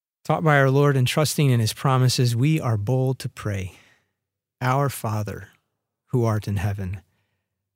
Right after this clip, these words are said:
hallowed be thy name. Thy kingdom come, thy will be done, on earth as it is in heaven. Give us this day our daily bread,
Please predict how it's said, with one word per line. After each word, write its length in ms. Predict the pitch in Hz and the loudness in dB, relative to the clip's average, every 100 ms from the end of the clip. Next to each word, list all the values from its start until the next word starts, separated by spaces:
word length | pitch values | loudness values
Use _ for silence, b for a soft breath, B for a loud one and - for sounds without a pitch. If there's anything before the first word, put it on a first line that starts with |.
| _ | _
hallowed 520 | 135 139 151 143 123 | -2 2 4 2 2
be 240 | 120 127 127 | 0 0 2
thy 220 | 117 110 | 2 0
name. 420 | 107 104 101 98 - _ _ _ _ _ _ _ _ _ | 0 -2 -2 -4 -8 _ _ _ _ _ _ _ _ _
Thy 140 | 120 120 | -2 -2
kingdom 480 | - 175 156 143 131 | 2 4 4 2 0
come, 440 | - 135 135 120 B B B B - | 0 2 2 0 B B B B -4
thy 140 | 113 | -2
will 280 | 110 131 127 | 2 4 4
be 140 | 127 | 2
done, 400 | 113 101 95 95 - _ _ _ _ _ - | 0 -2 -4 -8 -12 _ _ _ _ _ -2
on 160 | 131 | 2
earth 320 | 147 139 104 - | 4 4 0 0
as 220 | 123 120 | 0 2
it 100 | 113 | 2
is 160 | 117 | 2
in 120 | 110 95 | 0 0
heaven. 420 | 107 101 95 90 _ _ _ _ _ _ _ _ _ | -2 -2 -4 -6 _ _ _ _ _ _ _ _ _
Give 160 | - 151 | 0 4
us 240 | 170 151 | 4 2
this 300 | - 151 - | 0 0 0
day 260 | - 104 104 | 0 0 0
our 160 | 107 110 | -2 0
daily 320 | 127 127 139 | 2 4 2
bread, 400 | 113 107 104 | 2 -2 -2